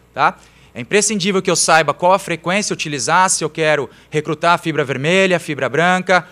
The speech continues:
se eu quero usar um Dutch cycle, um tempo de su-, um, um, um, um ciclo de trabalho maior ou menor, se é um músculo mais hipotônico, se é um músculo que já tá respondendo melhor.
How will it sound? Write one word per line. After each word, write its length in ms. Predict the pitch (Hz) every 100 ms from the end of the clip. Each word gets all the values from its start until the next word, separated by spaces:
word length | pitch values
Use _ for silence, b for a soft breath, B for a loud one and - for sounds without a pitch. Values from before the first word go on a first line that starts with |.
| B B
se 120 | -
eu 40 | 147
quero 240 | 180 180
usar 200 | 160 175
um 80 | 170
Dutch 200 | 160 170
cycle, 540 | - 156 165 175 165
um 40 | 135
tempo 280 | 160 156 156
de 60 |
su-, 140 | - 160
um, 40 |
um, 600 | 139 135 139 139 131 120 104 b b b
um, 60 | 135
um 40 |
ciclo 260 | 127 170 165
de 120 | 156
trabalho 400 | 160 151 151 147
maior 460 | 143 139 147 160 160
ou 60 |
menor, 460 | 147 139 139 156 151
se 100 | -
é 40 |
um 60 | 143
músculo 380 | 143 147 - 143
mais 280 | 143 139 139
hipotônico, 760 | - 139 - 165 170 160 160
se 140 | -
é 20 | 147
um 60 |
músculo 300 | 143 143 -
que 40 | 120
já 100 | 139
tá 140 | 160
respondendo 580 | 156 147 147 135 143 135
melhor. 480 | 127 139 160 175